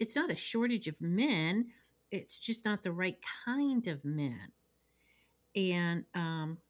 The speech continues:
she said, "You know, one time," and, and Agnes said, "Have you ever been engaged?" And she said, Yeah. One time a guy called on me and you know, he,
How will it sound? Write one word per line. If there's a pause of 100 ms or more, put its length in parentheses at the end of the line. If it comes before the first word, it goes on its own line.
(580)
she
said,
"You
know,
one
time,"
and, (160)
and
Agnes
said,
"Have
you
ever
been
engaged?"
And
she
said,
Yeah. (320)
One
time
a
guy
called
on
me
and (680)
you
know, (140)
he,